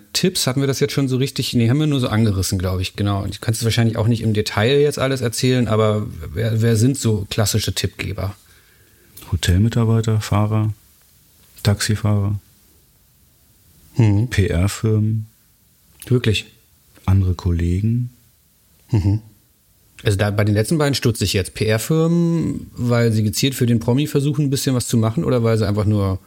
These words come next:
Speaker 1: dir das gönnen?
Speaker 2: Beides.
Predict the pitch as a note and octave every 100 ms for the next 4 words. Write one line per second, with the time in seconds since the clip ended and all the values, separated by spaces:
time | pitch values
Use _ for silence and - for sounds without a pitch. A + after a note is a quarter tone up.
0 | - - - - _ _ _ _ - A2
1 | G#2 - G2+ F#2 E2+ - _ _ _ _
2 | _ _ _ _ _ G#2 E2+ E2+ E2 -